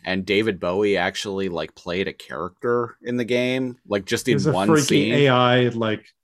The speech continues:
Speaker 2: bot dude.
Speaker 1: Yeah, there's, like, you, there's one part in the game,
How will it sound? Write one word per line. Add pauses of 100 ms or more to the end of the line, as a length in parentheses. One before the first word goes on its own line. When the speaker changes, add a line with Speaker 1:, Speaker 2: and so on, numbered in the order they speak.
(100)
Speaker 2:
bot
dude. (340)
Speaker 1:
Yeah,
there's,
like,
you, (220)
there's
one
part
in
the
game,